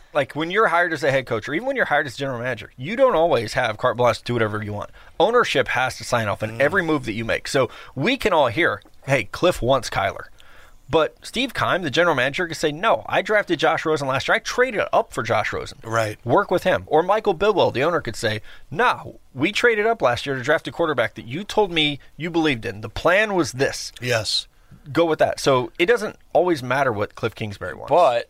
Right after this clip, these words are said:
Speaker 3: there's two issues here.
Speaker 1: Right. <laughs>
Speaker 3: One being that if Cliff does want Kyler Murray and the Cardinals don't give him to him and this year goes poorly, that's a one-year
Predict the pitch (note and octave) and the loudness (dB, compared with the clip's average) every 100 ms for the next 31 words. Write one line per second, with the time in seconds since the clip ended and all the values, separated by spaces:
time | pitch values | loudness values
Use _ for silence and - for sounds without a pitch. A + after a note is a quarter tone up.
0 | _ C#3 C3+ - D#3+ D3 D#3 - E2 - | _ -4 -2 -2 -2 0 0 0 -2 -2
1 | C3+ - - - F#2+ - _ - - - | 0 0 -4 -10 -14 -14 _ -18 -14 -14
2 | - C3+ C3 D#3 G#3 A#3 F#3 D#3 A#2+ A2+ | -12 -10 0 4 4 4 -2 -2 -2 -2
3 | C3+ C3 B2 A#2 - _ - D3+ - A#3+ | -4 2 2 2 -4 _ -4 -4 2 2
4 | - D3 D#3+ F3+ G3 F#3+ F#3+ G3 G3 A3 | 4 2 2 0 0 0 0 0 -2 -4
5 | A3 - D3+ B2+ - E3 D#3+ C3 C#3 C3 | -8 -6 -4 -2 0 0 0 -2 -2 0
6 | A2+ D3+ D3 F#3 G3 - A#2 A#2 C3 D#3 | -2 -6 -4 -2 -2 -4 -6 -2 -4 0
7 | D#3+ D3+ C#3+ - C3+ C#3 F3+ A3 - - | 0 2 2 2 2 2 2 0 -6 -20
8 | - - - - D#3+ G#3 D3 D3 D#3+ D3+ | -20 -20 -18 -2 0 0 2 2 2 0
9 | C#3 | -2